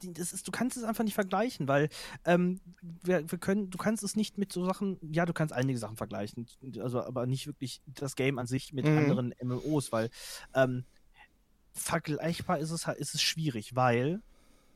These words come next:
Speaker 1: ähm, Final Fantasy ist ein ganz anderes M M O-Prinzip. Es ist das gleiche M M O-Prinzip wie World of Warcraft et cetera. Also du hast halt deine, deine, deine Storyline, die straight durchgeht, deine Nebenquests,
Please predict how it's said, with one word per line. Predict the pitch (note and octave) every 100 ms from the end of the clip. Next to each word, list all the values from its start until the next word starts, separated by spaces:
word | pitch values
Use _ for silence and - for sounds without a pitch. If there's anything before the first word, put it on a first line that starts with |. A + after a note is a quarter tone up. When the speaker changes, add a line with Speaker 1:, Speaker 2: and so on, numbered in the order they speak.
| _
Speaker 1:
ähm, | C#3+ C#3 C3+
Final | D#3 D3+
Fantasy | F3 E3+ D#3
ist | - -
ein |
ganz | C#3 C3 C#3
anderes | B2 A#2+ A2+
M | A2+ A#2
M |
O-Prinzip. | A#2+ B2 A#2+ G#2+ G#2
Es | G#2
ist | - B2+ A#2+ -
das | C3+
gleiche | C3 C3 C3
M | C3+
M | C3
O-Prinzip | C3+ - B2+ - B2+
wie | A#2+ A#2 A#2 A#2+ - -
World | C3 A#2+ B2+ B2+
of |
Warcraft | A#2+ A#2+ B2+ C#3 A#2 -
et | B2
cetera. | B2+ A#2+ A2
Also | - A#2+
du |
hast | A#2 -
halt | A2 - - - - - -
deine, | A#2+ A#2 A2
deine, | - A#2 A#2
deine | A#2 A2 G#2+
Storyline, | - C#3+ C#3 C#3+ C#3 B2+ C3 C3
die | B2+ B2+ - -
straight | - - B2+ B2+
durchgeht, | C3 C3 B2 - B2+ B2 B2 -
deine | G#2+ A2
Nebenquests, | A2+ C3 C#3+ C3+ - B2 C3 - -